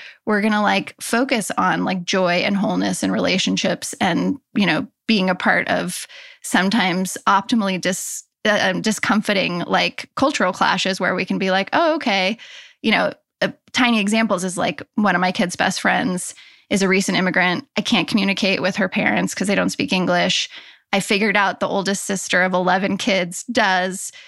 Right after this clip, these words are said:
So now I text with the oldest sister and figure out play dates and, like, am learning about this whole other culture. Like, that's harder, right, than, like, just knowing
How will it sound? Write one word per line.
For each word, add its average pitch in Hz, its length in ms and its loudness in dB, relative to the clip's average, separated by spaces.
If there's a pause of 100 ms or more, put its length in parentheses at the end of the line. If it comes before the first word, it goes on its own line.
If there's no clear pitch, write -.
(160)
So - 140 -2
now 214 180 4
I 214 100 0
text 233 240 -2
with 240 80 -2
the - 80 0
oldest 220 340 -2
sister 190 580 0
and 190 200 -2
figure 208 180 0
out 190 140 2
play 214 220 0
dates 185 520 -2
and, 180 540 2
like, 175 280 0
am 202 120 0
learning 185 300 2
about 185 180 2
this 196 140 -4
whole 196 160 2
other 190 160 0
culture. 208 460 0
Like, - 320 -2 (320)
that's 294 280 2
harder, 294 560 0 (360)
right, 254 360 2
than, 196 280 2
like, 180 340 -2
just 208 240 0
knowing 190 640 2